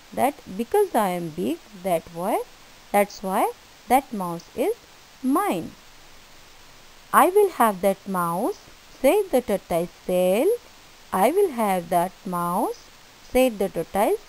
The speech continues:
shell, and spitting and scratching on her sister she fell. When the big cat said that that mouse is mine, and the another cat started, another cat also said that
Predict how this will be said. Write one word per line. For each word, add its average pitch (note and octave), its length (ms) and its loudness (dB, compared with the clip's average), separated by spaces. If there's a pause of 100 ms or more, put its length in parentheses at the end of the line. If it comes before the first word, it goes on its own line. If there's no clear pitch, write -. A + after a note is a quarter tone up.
shell, G4 360 6 (300)
and B3 240 0
spitting E4+ 680 -2
and E4+ 220 -2
scratching E4 600 2 (360)
on F#4 120 0 (120)
her D#4 140 0 (120)
sister G3+ 420 -4 (220)
she A#3 220 -10 (160)
fell. D4+ 300 6 (680)
When G#4 340 2
the F4 60 2 (120)
big A3 160 -4 (320)
cat F#3+ 500 2 (140)
said E4 340 0
that F#3+ 460 4 (160)
that G#3+ 220 0 (100)
mouse F4 200 -2 (120)
is G#3 100 -8 (160)
mine, G3 500 -4 (680)
and F#3 180 -2
the - 60 -4 (100)
another C#4 400 0 (160)
cat G3+ 400 2 (140)
started, B3 720 0 (160)
another C4 280 0 (160)
cat G#3+ 300 4
also F#3+ 380 -6
said F#3+ 340 -4
that C4 420 0